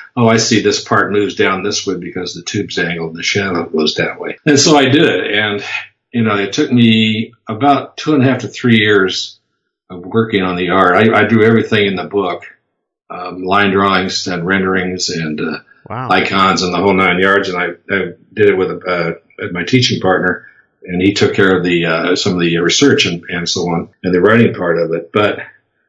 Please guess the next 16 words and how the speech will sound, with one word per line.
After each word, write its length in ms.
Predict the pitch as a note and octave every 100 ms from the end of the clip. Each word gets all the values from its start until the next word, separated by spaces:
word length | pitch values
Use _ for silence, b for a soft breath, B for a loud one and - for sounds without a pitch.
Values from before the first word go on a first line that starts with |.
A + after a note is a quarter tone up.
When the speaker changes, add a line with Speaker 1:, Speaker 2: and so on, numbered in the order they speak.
| _
Speaker 1:
I 100 | A2
guess 240 | C#3 E3+ D#3
I 100 | A#2
worked 200 | A2+ -
three 160 | C#3+ C3+
hours 240 | B2 G#2+
a 100 | G#2
day 280 | G#2 G#2 G2+
for 340 | F#2+ F#2+ F#2+
almost 380 | A2 A2 F#2+ -
three 200 | G#2 G2
years 520 | F#2+ F2+ F2 - - -
putting 220 | G2+ F2+
the 80 | F2
drawings 340 | F#2 F#2 F2+ -
together. 380 | F2+ F2+ F#2